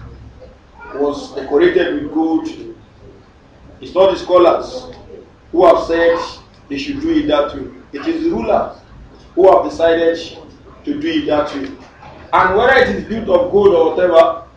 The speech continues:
you continue to pray in it.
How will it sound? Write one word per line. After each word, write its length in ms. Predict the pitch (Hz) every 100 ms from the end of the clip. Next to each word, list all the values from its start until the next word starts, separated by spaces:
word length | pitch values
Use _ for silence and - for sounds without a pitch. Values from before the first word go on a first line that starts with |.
| - - - - -
you 180 | 202 240
continue 400 | 214 196 214 202
to 160 | 190 185
pray 380 | 196 202 202 - - - - - 906 - - - -
in 120 | 175
it. 420 | 202 190 - -